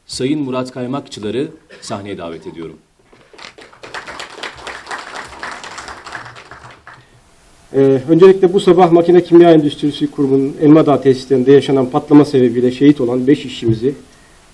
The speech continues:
Speaker 2: e, rahmetle an-, anıyorum. E, ve, e, ölüm ve yaralı sayısının artmamasını temenni ediyoruz.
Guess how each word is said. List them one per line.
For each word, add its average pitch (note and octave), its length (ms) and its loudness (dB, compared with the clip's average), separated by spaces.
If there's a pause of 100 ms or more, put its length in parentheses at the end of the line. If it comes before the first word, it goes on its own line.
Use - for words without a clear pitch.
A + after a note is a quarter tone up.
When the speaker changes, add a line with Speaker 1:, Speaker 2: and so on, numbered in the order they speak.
Speaker 2:
e, A2+ 280 0
rahmetle C3+ 460 0
an-, A#2+ 360 -8
anıyorum. A#2 360 0 (680)
E, A#2+ 180 2
ve, C#3 300 2
e, C3+ 60 -6
ölüm C#3 480 2
ve C3+ 80 4
yaralı C3+ 280 4
sayısının B2+ 600 -2 (120)
artmamasını A#2 600 -4
temenni G#2 400 -8
ediyoruz. G2 360 -8